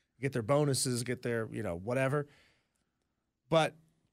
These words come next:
I, I don't think coaches go away from what it is they do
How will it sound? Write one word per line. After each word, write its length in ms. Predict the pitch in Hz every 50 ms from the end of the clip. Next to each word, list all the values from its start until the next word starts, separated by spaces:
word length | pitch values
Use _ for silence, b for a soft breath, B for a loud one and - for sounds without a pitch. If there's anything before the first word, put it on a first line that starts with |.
| - -
I, 160 | - 180 - -
I 80 | - 208
don't 180 | 262 339 - -
think 240 | 262 277 - -
coaches 520 | - - 202 196 196 170 - 165 147 131 123
go 260 | 113 139 147 156 156
away 460 | 143 127 110 123 131 135 127 113 107
from 320 | 101 - 127 117 113 107 101
what 180 | 110 131 139
it 100 | 131 120
is 220 | 127 127 123 110 95
they 180 | 117 110 110
do 580 | 101 87 - - 117 113 110 101 87 82 82